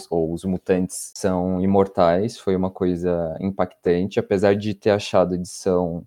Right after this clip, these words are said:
ela não, não, não favoreceu muito, assim, esse, não, parece que não teve um impacto tão forte quanto deveria ter,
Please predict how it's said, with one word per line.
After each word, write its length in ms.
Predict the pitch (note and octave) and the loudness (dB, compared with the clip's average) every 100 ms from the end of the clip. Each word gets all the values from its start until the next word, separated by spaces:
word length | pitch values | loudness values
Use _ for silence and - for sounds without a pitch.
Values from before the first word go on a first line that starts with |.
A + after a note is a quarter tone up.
| - | -2
ela 220 | F2+ G2+ | 2 4
não, 200 | G#2+ G#2+ | 4 2
não, 300 | G2 A2 G#2+ | 2 0 0
não 220 | G2 G#2+ | 0 -2
favoreceu 680 | A2 A2+ A2 A2 G#2 - A#2 | 0 4 6 4 2 4 4
muito, 400 | A2 A2 G#2+ G#2+ | 4 2 0 -2
assim, 300 | F#2+ - G2+ | -4 -2 -2
esse, 320 | F#2+ - F2+ | -2 -2 -2
não, 240 | E2+ F#2 - | -2 -6 -4
parece 340 | G2 G2+ G#2 | 2 2 2
que 80 | G#2+ | -4
não 120 | G#2 | -2
teve 200 | A2+ A2 | 0 2
um 80 | A2+ | 0
impacto 600 | G#2+ - F#2 G2 - _ | -2 2 2 2 -6 _
tão 160 | - F#2+ | -4 -4
forte 380 | - F#2 F#2 - | 0 0 0 -4
quanto 240 | G2 - | -8 -4
deveria 380 | G2 F#2+ F#2+ F#2+ | -2 0 0 -2
ter, 400 | - F#2+ G2+ | -2 -2 -2